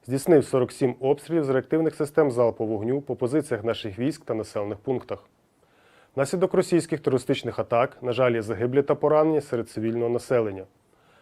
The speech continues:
Руйнувань зазнали житлові будинки та інша цивільна інфраструктура. Ймовірні завдання ракетних та авіаційних ударів по всій території України залишається високою. Протягом минулої доби відбулось тридцять бойових зіткнень.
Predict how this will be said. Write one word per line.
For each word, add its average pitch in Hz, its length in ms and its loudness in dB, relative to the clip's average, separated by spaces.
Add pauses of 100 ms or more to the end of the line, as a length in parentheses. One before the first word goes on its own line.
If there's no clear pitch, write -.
(260)
Руйнувань 165 420 6
зазнали 156 440 6
житлові 117 280 -2
будинки 120 480 0
та 147 140 0
інша 127 380 -4
цивільна 107 380 -6
інфраструктура. 107 720 -6 (720)
Ймовірні 160 300 4
завдання 160 460 8
ракетних 123 500 0
та 127 100 -2
авіаційних 131 420 0
ударів 120 340 2
по 123 100 -8
всій 160 180 -4
території 151 460 4
України 147 460 0
залишається 107 680 -6
високою. 101 540 -8 (1080)
Протягом 180 340 6
минулої 185 220 8
доби 151 380 6
відбулось 127 420 2
тридцять 143 380 0
бойових 113 380 -2
зіткнень. 104 460 -6